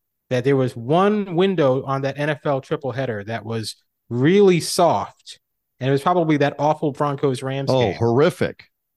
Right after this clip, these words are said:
Speaker 2: Never in doubt,
Speaker 1: Yeah.
Speaker 2: blowout, you're right. And the Celtics-Bucks game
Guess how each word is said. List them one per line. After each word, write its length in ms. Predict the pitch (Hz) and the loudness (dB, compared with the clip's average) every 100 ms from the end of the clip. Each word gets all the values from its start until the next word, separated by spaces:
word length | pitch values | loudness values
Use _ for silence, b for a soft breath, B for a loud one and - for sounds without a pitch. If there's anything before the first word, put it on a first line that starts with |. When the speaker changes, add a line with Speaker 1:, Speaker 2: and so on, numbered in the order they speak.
| _ - | _ -2
Speaker 2:
Never 400 | 120 151 170 160 | 2 4 4 4
in 160 | 143 | 4
doubt, 320 | 139 131 139 | 2 2 2
Speaker 1:
Yeah. 100 | 135 | 0
Speaker 2:
blowout, 640 | 101 117 139 135 131 127 113 | 0 2 2 2 2 0 -2
you're 100 | 104 | -2
right. 340 | 120 117 110 | 0 0 -2
And 160 | 120 113 | -4 -4
the 40 | |
Celtics-Bucks 840 | 104 143 147 - 127 - 120 143 - | -4 -4 -4 -4 -8 -6 -4 -4 -4
game 440 | - 113 104 110 | -4 -2 0 -2